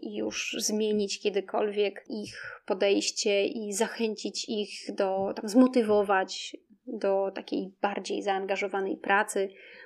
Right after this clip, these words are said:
to po prostu nie sposób. No, opowiadałam też o tym, co jest ważne w pracy i co się dzieje, gdy ktoś traktuje nas jak pionki, które wydaje mu się, że można dowolnie przestawiać, a rzeczywistość pokazuje, że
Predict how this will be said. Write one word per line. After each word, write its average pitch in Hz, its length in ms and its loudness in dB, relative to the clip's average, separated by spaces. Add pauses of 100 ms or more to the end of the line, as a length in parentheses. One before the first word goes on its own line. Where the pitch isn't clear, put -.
(200)
to 202 100 -10
po 196 140 -2
prostu - 720 -2 (140)
nie 202 240 -2
sposób. - 640 -2 (200)
No, 262 140 6
opowiadałam 269 480 6
też 226 160 0
o 214 40 -2
tym, 208 160 -2
co 208 120 -2
jest 196 240 -2
ważne 262 460 6
w 247 80 -8
pracy 233 460 6
i 214 160 0
co 330 120 0
się 277 180 6
dzieje, 214 380 6
gdy 202 480 2
ktoś 220 200 -4
traktuje 208 440 0
nas 202 440 -2 (140)
jak 254 240 6
pionki, 220 420 4
które 208 380 0 (180)
wydaje 233 420 6
mu 214 120 -2
się, 208 140 2
że 208 100 2
można 202 300 0
dowolnie 190 420 0
przestawiać, 226 760 6 (220)
a 262 300 2 (180)
rzeczywistość 220 720 -6
pokazuje, 214 680 0 (220)
że 208 460 -2